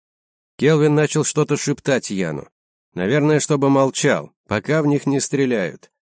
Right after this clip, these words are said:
Не знаю, что от них хотят и при чем здесь Янок. Я аккуратно отполз в сторону, чтобы через щели посмотреть на улицу.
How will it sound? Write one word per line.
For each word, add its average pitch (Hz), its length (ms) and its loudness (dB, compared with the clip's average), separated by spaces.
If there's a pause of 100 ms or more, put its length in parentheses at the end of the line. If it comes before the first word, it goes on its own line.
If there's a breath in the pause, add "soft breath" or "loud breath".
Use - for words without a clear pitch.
Не 120 180 0
знаю, 98 320 -4
что - 320 -4
от 117 140 -4
них 110 160 -4
хотят 104 460 -4
и 95 40 -6
при 110 180 -4
чем 143 240 0
здесь 123 320 -2
Янок. 123 560 -4 (240 soft breath)
Я 143 420 -2
аккуратно 143 540 -2
отполз 127 360 -4
в - 60 -4
сторону, 151 500 0 (160 soft breath)
чтобы 131 360 -4
через 131 360 -2
щели 151 440 -2
посмотреть 123 720 -2
на 120 160 2
улицу. 82 500 -4